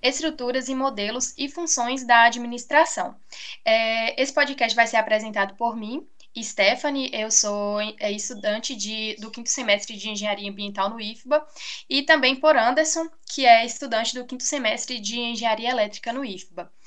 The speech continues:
E hoje nós vamos ter a participação da ilustre professora, né, Daniela Contelli, que foi muito bem indicada pelas professoras Daisy e Luciana.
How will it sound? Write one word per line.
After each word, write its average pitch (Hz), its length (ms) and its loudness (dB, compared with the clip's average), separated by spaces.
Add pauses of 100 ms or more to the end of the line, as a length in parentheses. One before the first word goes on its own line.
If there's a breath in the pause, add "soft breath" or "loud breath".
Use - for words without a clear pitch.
(260 loud breath)
E 254 120 4
hoje 233 180 4
nós 254 200 4
vamos 240 260 -2
ter 208 420 -4
a 214 100 0
participação 220 800 2
da 226 140 6
ilustre 214 300 -8
professora, 247 680 -2
né, 254 220 2 (320 loud breath)
Daniela 220 400 4
Contelli, 233 580 2
que 262 140 -6
foi 254 180 0
muito 262 360 -2
bem 240 180 0
indicada 226 560 6
pelas 233 300 2
professoras 220 640 -6
Daisy 247 460 -2
e 262 100 -4
Luciana. 240 760 0